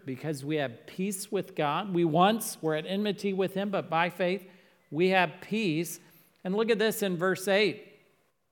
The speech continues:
"The nursing child shall play over the hole of the cobra. The weaned child shall put his hand on the adder's den."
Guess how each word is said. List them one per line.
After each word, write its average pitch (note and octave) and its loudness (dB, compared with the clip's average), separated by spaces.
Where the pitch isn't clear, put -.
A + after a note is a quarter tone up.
"The C3 -4
nursing F#3 0
child F3+ 2
shall D#3+ -2
play F3+ 0
over E3 -4
the C#3+ -2
hole F3 0
of C#3 -2
the C3+ -6
cobra. B2+ -4
The D#3+ 0
weaned G#3 0
child A#2+ -2
shall E3 -4
put F3 -2
his D#3+ -4
hand E3 -4
on D3 -4
the C#3 -8
adder's C3+ -6
den." A2+ -6